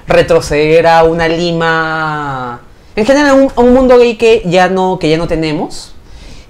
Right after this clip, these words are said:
Y lo que estoy leyendo es algo que me ha traído el sábado una amiga de México, que se llama Paso de Macho, de Juan Carlos Bautista, que, eh, narra la llegada de un, eh, marinero casi mitológico, Ulises,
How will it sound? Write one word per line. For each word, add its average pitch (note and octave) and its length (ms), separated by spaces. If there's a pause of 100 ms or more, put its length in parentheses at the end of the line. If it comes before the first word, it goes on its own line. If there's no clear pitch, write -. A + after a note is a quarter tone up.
Y B3 280
lo F#3+ 140
que - 80
estoy A3+ 240
leyendo A#3+ 400
es A#3+ 140
algo A3+ 320
que G#3 180
me G#3+ 80
ha G#3 80
traído G3+ 300
el F#3+ 80
sábado G3+ 400
una G3+ 140
amiga G3+ 340
de E3 100
México, F3+ 640 (180)
que D#3 240
se D#3+ 220
llama F3+ 440
Paso F3+ 300
de F3 140
Macho, G3 500 (320)
de E3 400
Juan D3+ 220
Carlos E3+ 360
Bautista, E3 840 (480)
que, G3 400
eh, D3 360
narra F#3 680
la E3 300
llegada E3 800
de D#3+ 480
un, E3+ 460 (320)
eh, C#3+ 260
marinero E3+ 640
casi F#3+ 240
mitológico, F3+ 840
Ulises, F#3 840